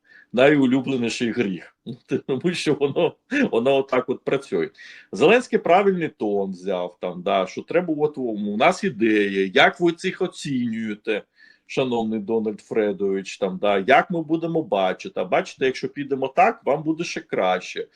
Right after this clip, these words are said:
Якщо д-, підемо так, по-іншому буде не по-іншому. Тому, е, я думаю, що подивимось з результатами. Я хотів би з результатами цієї,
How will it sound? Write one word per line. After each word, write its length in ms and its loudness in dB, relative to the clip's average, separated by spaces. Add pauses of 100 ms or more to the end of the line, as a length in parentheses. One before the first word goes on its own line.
(240)
Якщо 280 -4
д-, 180 -4
підемо 400 -4
так, 280 2
по-іншому 560 -4
буде 440 0 (100)
не 120 -4
по-іншому. 600 -4
Тому, 480 6 (300)
е, 320 6
я 180 4
думаю, 380 -4
що 560 -2
подивимось 640 -4
з 60 -10
результатами. 640 2
Я 100 4
хотів 300 -6
би 100 0
з 80 -4
результатами 640 -2
цієї, 200 -8